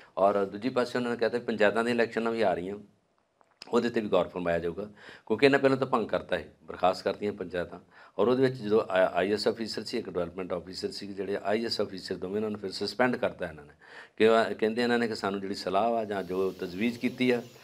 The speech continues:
ਇਨਫਰਮੇਸ਼ਨ ਸਹੀ ਨਹੀਂ ਦਿੱਤੀ। ਔਰ ਉਹਨਾਂ, ਉਹ ਉਹਨਾਂ ਦਾ ਜਿਹੜਾ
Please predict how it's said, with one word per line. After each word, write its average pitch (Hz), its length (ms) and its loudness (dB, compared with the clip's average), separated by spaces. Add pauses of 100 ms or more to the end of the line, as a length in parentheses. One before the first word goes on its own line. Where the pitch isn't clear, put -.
(540)
ਇਨਫਰਮੇਸ਼ਨ 135 640 2
ਸਹੀ 110 300 6
ਨਹੀਂ 80 120 -8
ਦਿੱਤੀ। 78 300 -16 (460)
ਔਰ 101 80 4
ਉਹਨਾਂ, 135 200 6
ਉਹ 127 520 4
ਉਹਨਾਂ 95 240 -2
ਦਾ 87 120 0
ਜਿਹੜਾ 85 480 -2